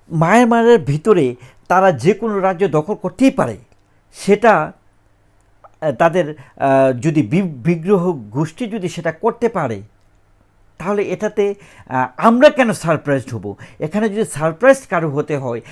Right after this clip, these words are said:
সেখানে সারপ্রাইজড হতে হবে ওই দেশের সেনাবাহিনী,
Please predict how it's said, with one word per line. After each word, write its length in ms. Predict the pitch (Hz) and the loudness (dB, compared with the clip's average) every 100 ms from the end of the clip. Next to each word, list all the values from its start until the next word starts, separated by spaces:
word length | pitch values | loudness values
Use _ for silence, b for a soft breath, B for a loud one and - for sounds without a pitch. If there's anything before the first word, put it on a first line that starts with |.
| B | B
সেখানে 360 | - 175 185 180 - | -10 -8 -6 -8 -10
সারপ্রাইজড 680 | - - 160 156 214 180 | -16 -6 -4 -2 -4 -4
হতে 180 | 170 170 | -6 -6
হবে 320 | 185 196 277 269 B B - | -6 -2 -2 -2 B B 2
ওই 180 | 269 277 | 2 4
দেশের 400 | 269 - 165 120 | 2 2 -2 -6
সেনাবাহিনী, 800 | - 196 233 247 185 131 101 | -8 -6 -2 0 0 -2 -6